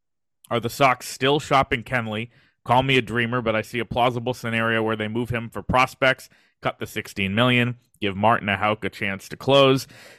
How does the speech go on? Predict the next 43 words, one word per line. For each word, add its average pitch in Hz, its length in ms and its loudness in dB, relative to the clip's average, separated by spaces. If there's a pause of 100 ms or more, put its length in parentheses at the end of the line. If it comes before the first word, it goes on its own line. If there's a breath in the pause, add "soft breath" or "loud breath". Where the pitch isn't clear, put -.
Then 110 120 2
you 120 100 2
can 110 160 -2
make 117 220 -2
the 113 80 -10
case 110 300 -2
that 117 140 -4
Montgomery 110 580 -2
is 98 120 -4
only 107 240 -4
costing 101 460 -4
you 98 140 -8
twelve 101 320 -2
or 98 80 -4
fourteen 95 500 -6
million 92 320 -4
in 87 80 -8
twenty 92 300 -6
twenty-four." 87 600 -2 (760 soft breath)
A 107 40 0
few 143 220 6
other 139 140 6
people 127 320 4
asking 120 320 2
about 107 260 2
Kenley. 127 460 2 (320 loud breath)
I 98 100 -2
think 101 160 -2
we 101 80 -2
both 113 240 2
think 113 220 -4
he's 101 160 -8
a 95 40 -8
trade 110 300 0
candidate, 120 400 0
as 98 140 -4
we've 101 120 -6
talked 107 280 0
about 104 240 -2
before. 110 440 0 (380 soft breath)
I 139 220 6
will 185 160 2
caution 104 640 0